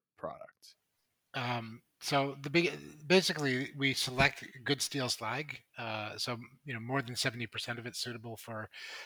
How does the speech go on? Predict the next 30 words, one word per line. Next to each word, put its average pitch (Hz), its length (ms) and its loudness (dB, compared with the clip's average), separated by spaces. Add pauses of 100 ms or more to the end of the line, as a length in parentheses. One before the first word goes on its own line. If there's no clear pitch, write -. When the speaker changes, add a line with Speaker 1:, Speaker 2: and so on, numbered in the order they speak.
(140)
Speaker 2:
uh, 104 240 -2
our 131 140 4
process. 127 640 0
We 120 100 -6
grind 131 320 4
it 139 120 -4
Speaker 1:
Okay. - 120 -20
Speaker 2:
down 131 340 4
to 120 100 -12
the, 113 360 -2
uh, 107 200 -2 (440)
the 135 160 -2
size 135 480 4
of 123 120 -4 (280)
basically 143 420 6
cement. 120 480 -2 (520)
Uh, 120 180 4
then 135 160 4
it 139 60 4
gets 139 240 4
mixed 147 340 2
with 120 340 -4 (200)
aggregates, 127 640 2 (160)
uh, 120 160 -4
like 113 200 0 (160)
rock 120 320 0
and 113 100 -8
sand 143 380 -2 (100)
and 107 160 -4
water. 110 360 -4